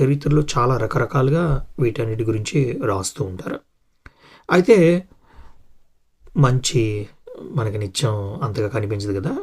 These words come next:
కొంచెం, ఆ, మంచి చూడక వారం లేని వాళ్ళు కూడా మనలో చాలామంది ఉంటారు కాబట్టి అప్పట్లో భారతదేశ సంపదను చూసి విపరీతంగా దండయాత్రలు చేస్తుండేవారు.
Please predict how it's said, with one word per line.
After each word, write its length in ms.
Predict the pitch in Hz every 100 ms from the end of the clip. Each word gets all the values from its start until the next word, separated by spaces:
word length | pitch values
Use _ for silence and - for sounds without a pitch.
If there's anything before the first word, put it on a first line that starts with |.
| 359
కొంచెం, 540 | - 147 - 135 123 127 - - - - - -
ఆ, 300 | 277 - - 147
మంచి 340 | 127 123 143
చూడక 400 | - 123 117 117
వారం 460 | 117 110 113 117 113
లేని 180 | 110
వాళ్ళు 220 | 107 104 104
కూడా 180 | 113
మనలో 520 | 117 104 104 104 98 104 -
చాలామంది 320 | 107 101 98
ఉంటారు 260 | 95 - 113
కాబట్టి 380 | 101 101 - 453 -
అప్పట్లో 420 | 165 - 180 190
భారతదేశ 600 | 127 143 151 135 147 -
సంపదను 460 | - 131 131 131
చూసి 360 | 123 123 170 - - - - - -
విపరీతంగా 420 | 175 180 170 180
దండయాత్రలు 580 | 139 120 117 123 - 98
చేస్తుండేవారు. 540 | 95 - - 135 -